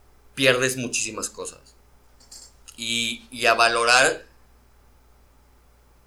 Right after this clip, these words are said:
el trabajo en equipo. Es, es importantísimo. Yo me quejaba mucho en la escuela de,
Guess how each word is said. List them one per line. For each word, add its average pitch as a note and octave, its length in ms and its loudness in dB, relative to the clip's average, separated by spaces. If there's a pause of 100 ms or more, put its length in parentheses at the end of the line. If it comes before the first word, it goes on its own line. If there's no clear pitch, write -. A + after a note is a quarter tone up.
(420)
el D3 160 -6
trabajo B2 420 2
en C3+ 80 -8
equipo. G2 460 -16 (960)
Es, A2 380 -2
es B2 380 -2
importantísimo. A#2+ 840 -8
Yo A#2 100 -6
me C3+ 120 -6
quejaba B2 340 -4
mucho A#2+ 300 -10
en A#2 80 -8
la G#2 40 -10
escuela G2 400 -8
de, F#2 80 -10